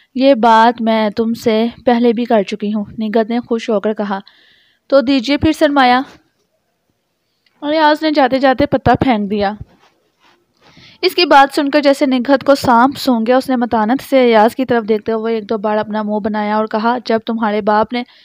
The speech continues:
मुझे छोड़ा था तो मेरे पास सिवाय मेरे जेवरात के और कुछ नहीं था। उन्हें बेचकर मैंने बुटीक खोला था,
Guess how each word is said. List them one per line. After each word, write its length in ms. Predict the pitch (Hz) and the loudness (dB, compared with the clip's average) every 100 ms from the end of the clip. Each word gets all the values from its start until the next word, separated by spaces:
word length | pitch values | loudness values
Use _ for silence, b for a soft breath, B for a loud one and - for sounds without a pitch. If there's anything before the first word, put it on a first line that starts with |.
| b b b | b b b
मुझे 240 | 226 220 302 | -6 -4 -2
छोड़ा 340 | 302 254 233 | 0 2 2
था 260 | 247 247 269 - | 0 -4 -6 -6
तो 100 | 240 | -4
मेरे 200 | 226 240 | -2 -2
पास 240 | 240 240 | 0 -2
सिवाय 280 | - 226 220 | 0 0 0
मेरे 180 | 233 233 | 0 -4
जेवरात 440 | 214 214 208 208 | -2 -4 -2 -4
के 100 | - | -4
और 60 | 214 | -6
कुछ 240 | 220 - | -6 -8
नहीं 180 | 208 196 | -8 -10
था। 180 | 208 202 b b b b b | -10 -12 b b b b b
उन्हें 260 | 269 294 | 0 0
बेचकर 380 | 254 247 - 269 | 2 0 0 0
मैंने 220 | 254 247 | 2 0
बुटीक 420 | 240 247 233 233 - | -2 -4 -6 -8 -6
खोला 300 | 240 214 208 | -4 -4 -4
था, 240 | 214 | -6